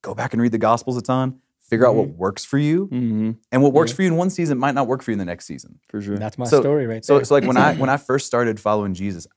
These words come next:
Speaker 1: I was new to church, new to all of it. I didn't even know who God was. So I was reading a lot of books that were just like, "Here's a basic foundation of who God is."
Speaker 3: Mm-hmm.
Speaker 1: And it was taking me all over the Bible, creation and
Speaker 2: And it, again, how, how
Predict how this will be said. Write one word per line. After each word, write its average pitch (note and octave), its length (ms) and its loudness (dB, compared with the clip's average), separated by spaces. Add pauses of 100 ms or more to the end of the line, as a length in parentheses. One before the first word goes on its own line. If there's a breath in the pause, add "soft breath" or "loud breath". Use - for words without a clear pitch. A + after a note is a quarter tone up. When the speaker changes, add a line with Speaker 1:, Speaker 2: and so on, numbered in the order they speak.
Speaker 1:
I F#2+ 100 0
was F#2+ 180 -2
new G2 200 -2
to A#2 60 -2
church, G#2 280 -4
new G2 60 -4
to F2+ 100 -2
all G2+ 180 0
of F2+ 80 -4
it. D#2 180 -10 (480)
I A2+ 140 4
didn't D3 160 2
even G2+ 220 -2
know F2 180 -4
who F#2+ 140 -10
God D#2+ 240 -6
was. - 480 -10 (1000)
So - 140 -4
I E2+ 140 2
was C#3 180 4
reading G2 240 -2
a F#2 60 -4
lot F#2 140 0
of E2 80 -12
books G2 160 -6
that F#2+ 80 -8
were F2 40 -6
just E2+ 160 -10
like, E2+ 140 -6
"Here's B2 260 -2
a A2+ 40 -2
basic F#2+ 400 -6
foundation E2+ 580 -6
of D2 80 -16
who E2 140 -14
God C#2+ 240 -12
is." - 420 -20
Speaker 3:
Mm-hmm. A2 240 -4
Speaker 1:
And G#2+ 180 -6
it G#2+ 80 -2
was A#2+ 120 0
taking G#2 180 4
me F#2 80 -2
all G2 200 4
over G2 140 2
the F2 60 -8
Bible, D#2+ 340 -4
creation F#2+ 920 -6
and D2+ 220 -14
Speaker 2:
And C#3 140 -2
it, D#3+ 140 -10 (100)
again, D3+ 220 -2
how, B2 260 -6
how - 360 -6